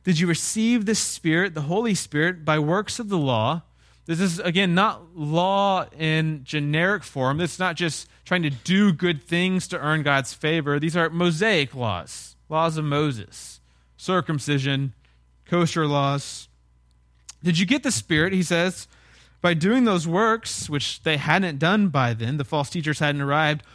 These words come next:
or by hearing with faith, or by the story of Jesus and his faithfulness creating a response of faith in you? Are you so foolish? Having begun by the Spirit, are you now being perfected by the flesh?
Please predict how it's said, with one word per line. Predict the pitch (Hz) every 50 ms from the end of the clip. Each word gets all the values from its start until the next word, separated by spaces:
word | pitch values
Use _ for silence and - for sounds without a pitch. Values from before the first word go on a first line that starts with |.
| - _ _ -
or | 208 208 233 262
by | 233 254 254 233
hearing | 185 - - 220 233 233 233 226
with | 220 214 196
faith, | - - - 208 202 139 92 - - - - _ - _ _ _ _ _ _ _ _ _ _ _ _ _ _ _ _ _ _
or | - 175 190
by | 202 208 202
the | 185 170
story | - - - - 208 214 220 226 233 226 233 226 -
of | - 160 170 160 151
Jesus | 135 - 165 190 208 214 - - 147 113 113 - - - - - - - - _ _ _ _ _ _ -
and | 135 139
his | 156 202 226 214 - -
faithfulness | - 196 190 190 180 - - 165 147 131 117 - -
creating | - - - 156 151 165 175 185 175 175 165
a | 156 143
response | 143 - - - - 170 165 160 - 160
of | 147 -
faith | 156 147 143 - 143
in | 151 151
you? | 139 117 110 104 - - - -
Are | - 170 214
you | 262 254
so | - - 277 254 247
foolish? | - - 220 233 220 170 131 - -
Having | 160 170 180 190 190 170
begun | 196 165 147 170 175 190 226 233 220
by | 214 208 208
the | 190 175
Spirit, | - - - - 156 143 143 143 151 143 143 - - - - -
are | - 147
you | 147 156
now | 160 170 175 185 208 220
being | 185 208 202 190
perfected | - 180 151 - - 196 185 175 - 185 165 151
by | 160 151
the | 143 131
flesh? | - - - 147 143 127 101 - - - - - - -